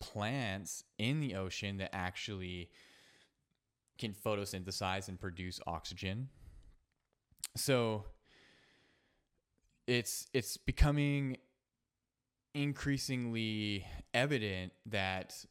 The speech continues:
air, this quality of Anahata, is pervasive.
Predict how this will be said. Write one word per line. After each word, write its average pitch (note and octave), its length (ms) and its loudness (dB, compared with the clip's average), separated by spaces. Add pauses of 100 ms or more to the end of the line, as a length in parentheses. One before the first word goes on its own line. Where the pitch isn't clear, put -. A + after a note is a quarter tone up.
(280)
air, G#2 720 0 (160)
this F2+ 160 -6
quality G#2 680 0
of F2+ 80 -4
Anahata, F#2 580 -2
is F#2 260 -4
pervasive. F2+ 840 -4